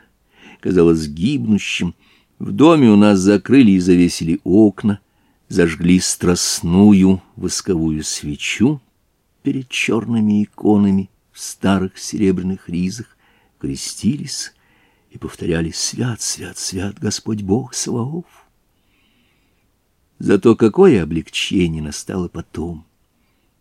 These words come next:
когда всё стихло, успокоилось, всей грудью вдыхая невыразимо отрадную сырую свежесть пресыщенных влагой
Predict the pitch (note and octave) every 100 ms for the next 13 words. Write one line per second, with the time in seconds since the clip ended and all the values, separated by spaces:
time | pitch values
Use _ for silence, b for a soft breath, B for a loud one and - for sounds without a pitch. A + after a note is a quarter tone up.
0 | _ - D2+ - - - - - - D#3+
1 | - - - _ _ _ b b b -
2 | - - - - - D#3 B2 - - -
3 | _ _ _ B B - - D#3 E3+ C#3+
4 | A#2 F3 A3 E3+ D#3+ F#3+ F3+ B2 B2+ F3
5 | - F#3+ F3+ F3 D#3 D#3+ F#3+ E3+ D#3+ D3
6 | A#2 D3+ C3+ B2+ B2 A2 A2 B2 A2 A2
7 | G#2 G#2+ - F#2 F2+ E2+ F2 - - D#2
8 | D#3 D#3+ C3+ A#2+ - - B B B -
9 | F2 - - - G3+ - - D#3+ D3+ -
10 | - A2 A2+ A#2+ G2+